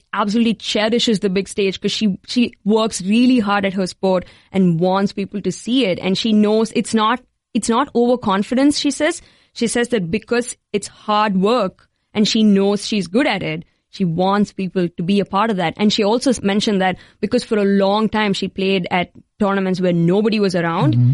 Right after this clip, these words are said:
Speaker 1: it kind of feels, she feels validated when there are people around her just, like, being a part of that big moment in her life.
Speaker 2: Right.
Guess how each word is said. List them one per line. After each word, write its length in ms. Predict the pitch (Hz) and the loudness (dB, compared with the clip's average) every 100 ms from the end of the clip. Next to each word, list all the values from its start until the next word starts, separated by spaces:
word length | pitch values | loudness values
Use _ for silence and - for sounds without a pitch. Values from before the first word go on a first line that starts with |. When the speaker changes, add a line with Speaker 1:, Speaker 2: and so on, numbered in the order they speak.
| - | 0
Speaker 1:
it 160 | - - | -4 -4
kind 220 | 233 233 | 0 0
of 80 | 254 | 0
feels, 480 | - - 240 233 185 - | -4 -2 2 2 -2 -6
she 220 | 190 233 | -2 -2
feels 260 | - 247 185 | 0 0 0
validated 680 | 185 240 247 175 175 170 165 | 0 0 0 0 -2 -2 0
when 300 | 170 165 175 | 0 -2 -2
there 160 | 175 | -2
are 80 | 175 | -4
people 340 | - 208 196 | -2 -2 0
around 240 | 185 180 180 | 0 0 0
her 180 | 185 170 | 0 -2
just, 260 | 185 170 - | -4 -10 -6
like, 160 | 170 - 156 _ _ | -6 -6 -8 _ _
being 240 | 226 226 226 | 0 2 2
a 40 | |
part 200 | 208 196 | 2 0
of 40 | 196 | 0
that 180 | 180 170 | 0 0
big 140 | 185 | 0
moment 360 | 180 180 180 170 | -2 -4 -6 -4
in 100 | 170 | -6
her 140 | 170 | -6
life. 320 | - - - - | -8 -12 -10 0
Speaker 2:
Right. 380 | 120 120 117 | 4 4 2